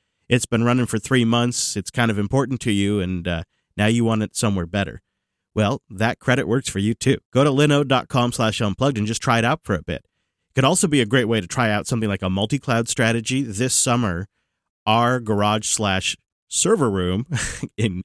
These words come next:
air quotes, to the extreme, it's getting up to, like, ninety degrees, ninety-two degrees, ninety-three degrees some days, uh, especially if I park the hot car in there. And the reality is,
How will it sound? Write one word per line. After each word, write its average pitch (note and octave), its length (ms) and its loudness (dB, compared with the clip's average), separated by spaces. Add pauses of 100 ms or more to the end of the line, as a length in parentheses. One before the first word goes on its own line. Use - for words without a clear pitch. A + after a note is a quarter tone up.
(120)
air G#2+ 140 0
quotes, - 460 -4 (140)
to - 60 -4
the G2 80 0
extreme, G2+ 500 -2 (880)
it's D3+ 240 0
getting F3 200 4
up F3+ 100 0
to, F3+ 80 0
like, E3+ 160 2
ninety C#3 300 2
degrees, D3 460 0
ninety-two B2+ 380 2
degrees, C3+ 340 0
ninety-three G#2+ 360 0
degrees A#2 340 -2
some A#2 160 0
days, F2 400 -4 (160)
uh, F#2 200 -4
especially C3 420 0
if - 120 -2
I G#2+ 140 2
park A#2 240 -2
the G2+ 80 -6
hot A2 160 -2
car C#3 220 0
in F#2+ 100 -2
there. F2+ 280 -4
And A2 320 0 (600)
the A2 60 0
reality D#3 420 4
is, C#3 480 0